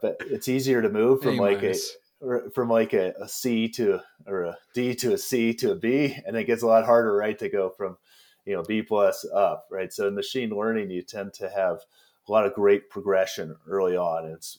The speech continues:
Speaker 1: ramping up fast. Uh, but to get that h-, really high accuracy, uh, it requires a lot of imagery, uh, and a lot of, um, really smart and talented people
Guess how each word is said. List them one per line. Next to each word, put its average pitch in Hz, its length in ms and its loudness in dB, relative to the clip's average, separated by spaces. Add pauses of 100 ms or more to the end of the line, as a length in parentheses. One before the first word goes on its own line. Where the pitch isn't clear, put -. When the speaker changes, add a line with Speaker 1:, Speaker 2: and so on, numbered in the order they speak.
(120)
Speaker 1:
ramping 101 500 -2
up 85 240 -6
fast. - 640 -6 (400)
Uh, 87 320 -2
but 101 160 -4
to 98 120 -6
get 104 360 -6
that 87 300 -4 (100)
h-, - 200 -18
really 113 520 2
high 98 300 0
accuracy, 87 840 -6 (640)
uh, 90 240 -4
it 101 120 0
requires 98 560 0
a 101 40 -4
lot 90 420 -2
of 85 120 -6
imagery, 87 680 -12 (200)
uh, 82 340 -12
and 90 200 -14
a 82 60 -8
lot 90 280 -4
of, 82 200 -10 (140)
um, 82 280 -12 (420)
really 110 340 -2
smart 95 380 -4
and 80 100 -16
talented 90 460 -6
people 107 520 -6